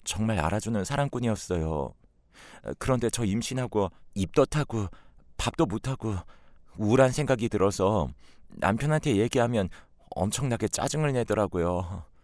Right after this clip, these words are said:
그때도 속상했는데 이 사람이 어느 순간부터 좀 이상한 거예요." 이때까지는 그럴 수도 있겠구나 싶었지만 뒤이어 나온 말을 듣고 제가 다 놀라서 손이 다 떨릴 정도였어요.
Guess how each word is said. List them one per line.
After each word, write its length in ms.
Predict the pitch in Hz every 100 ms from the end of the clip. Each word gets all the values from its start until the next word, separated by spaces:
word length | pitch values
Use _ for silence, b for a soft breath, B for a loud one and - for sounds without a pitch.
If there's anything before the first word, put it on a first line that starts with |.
| B B B B B B B B
그때도 380 | 120 139 131 127
속상했는데 880 | 156 - 156 139 127 107 110 92 76 B B B B
이 80 | 110
사람이 320 | - 180 170
어느 200 | 95 113
순간부터 540 | 120 170 165 147 147 110
좀 180 | 139 110
이상한 420 | 104 170 160 151
거예요." 760 | 127 101 92 98 98 82 73 - - - - - - B B B -
이때까지는 600 | 92 127 135 127 131 127
그럴 220 | - 113
수도 200 | - 131
있겠구나 680 | 107 117 - 104 107 104 104
싶었지만 600 | - 120 107 104 98 78 - b b b
뒤이어 340 | - 113 120 117
나온 260 | 101 101
말을 260 | 92 90 90
듣고 380 | 90 - 80 71 b b b -
제가 320 | - - 98
다 120 | 87
놀라서 500 | 85 85 90 87 85 57 55
손이 260 | - 143
다 140 | 135 85
떨릴 320 | 110 113 117
정도였어요. 840 | 104 98 85 71 - 71 65 60